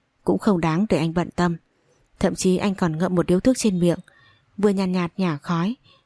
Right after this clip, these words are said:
vừa bình thản nhìn máu cô chảy xuống. Máu càng chảy càng nhiều, đỏ rực cả một góc thảm trải sàn. Một giây trước khi Lâm Uyển Bạch mất đi ý thức, cô nghe thấy giọng anh nói: "Lâm Uyển Bạch, cô giỏi lắm."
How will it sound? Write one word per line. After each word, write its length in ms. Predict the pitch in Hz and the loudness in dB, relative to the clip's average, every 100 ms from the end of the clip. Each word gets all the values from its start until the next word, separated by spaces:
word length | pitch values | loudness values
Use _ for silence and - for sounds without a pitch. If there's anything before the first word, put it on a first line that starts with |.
| _ | _
vừa 100 | 226 | 0
bình 180 | 202 196 | 2 0
thản 280 | 190 185 151 - | 0 -2 -4 -2
nhìn 260 | 185 165 | 0 0
máu 180 | 160 170 | 0 0
cô 160 | 196 208 | 2 0
chảy 220 | 196 151 | 0 -2
xuống. 340 | - 175 175 240 _ _ _ _ _ _ _ | 0 0 0 -4 _ _ _ _ _ _ _
Máu 320 | - 165 180 202 | -2 0 0 -2
càng 200 | 190 156 | -2 -2
chảy 240 | - 165 | 0 -2
càng 240 | - 165 156 | 0 0 2
nhiều, 280 | 165 156 147 _ _ _ - | 2 2 -2 _ _ _ -4
đỏ 180 | 190 | -2
rực 320 | 170 190 - - | 0 -4 -4 -2
cả 100 | 180 | 0
một 180 | 165 | 0
góc 180 | 233 262 | 0 0
thảm 180 | 220 156 | 0 0
trải 220 | - 160 | 0 0
sàn. 300 | - 170 147 143 _ _ _ _ | 0 0 0 -4 _ _ _ _
Một 200 | 202 175 | 2 2
giây 300 | - 185 185 - _ _ - | 2 2 2 -2 _ _ -2
trước 200 | 254 247 | 0 4
khi 100 | 220 | 4
Lâm 200 | 202 196 | 4 2
Uyển 200 | 185 143 | 0 0
Bạch 180 | 160 - | -4 -4
mất 200 | 185 226 | -2 0
đi 100 | 214 | 2
ý 180 | 180 190 | 2 2
thức, 240 | 208 269 - _ _ _ _ | 2 0 0 _ _ _ _
cô 100 | - | 0
nghe 160 | 185 180 | 0 0
thấy 180 | 180 180 | 0 -2
giọng 200 | - - | -2 0
anh 160 | 170 | 2
nói: 300 | 170 156 185 240 _ _ _ _ _ _ | 2 2 0 -4 _ _ _ _ _ _
"Lâm 200 | 185 175 - | 0 2 0
Uyển 180 | 165 | -2
Bạch, 180 | 151 147 - _ _ _ _ _ | -2 -6 -10 _ _ _ _ _
cô 140 | - 180 | 0 2
giỏi 260 | 180 151 | 2 0
lắm." 220 | 117 156 | -2 -4